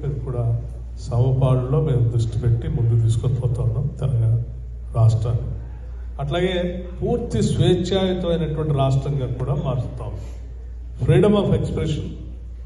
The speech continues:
is the most important thing for us. ఎవరు ఏ భావజాలాలైనా వారు పూర్తిగా సంపూర్ణంగా వ్యక్తపరిచి,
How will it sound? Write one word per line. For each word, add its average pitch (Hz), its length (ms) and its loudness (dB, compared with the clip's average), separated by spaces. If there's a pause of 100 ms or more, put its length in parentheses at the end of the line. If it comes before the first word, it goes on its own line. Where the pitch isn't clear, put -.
(560)
is 120 160 -4
the 117 140 -2
most 151 280 2 (520)
important 143 500 4
thing 113 220 0
for 113 180 -2
us. 101 100 -2 (1700)
ఎవరు 180 260 4 (140)
ఏ - 20 6 (160)
భావజాలాలైనా 151 920 4 (180)
వారు 123 220 -2 (160)
పూర్తిగా 147 420 2 (100)
సంపూర్ణంగా 123 680 -2
వ్యక్తపరిచి, 117 640 -2